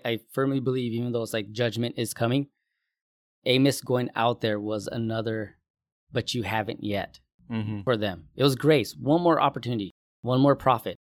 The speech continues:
Speaker 1: They're not gonna listen to him. Maybe some will. And for the some, when everything comes, I can distinguish between you and them.
Speaker 2: Yep, yep,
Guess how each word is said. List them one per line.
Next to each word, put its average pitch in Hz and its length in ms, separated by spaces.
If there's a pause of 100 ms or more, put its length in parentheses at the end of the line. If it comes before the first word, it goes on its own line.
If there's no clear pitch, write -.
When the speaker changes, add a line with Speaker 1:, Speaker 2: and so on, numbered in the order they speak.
(180)
Speaker 1:
They're 104 100
not 117 160
gonna 143 160
listen 143 260
to 107 100
him. 98 180 (380)
Maybe 147 200
some 190 260
will. 180 260 (320)
And 110 120
for 127 120
the 123 180
some, 160 360
when 123 180
everything 120 340
comes, 147 320 (540)
I 110 140
can 127 180
distinguish 131 460
between 127 360
you 123 260
and 120 220
them. 120 160
Speaker 2:
Yep, 123 200
yep, 123 240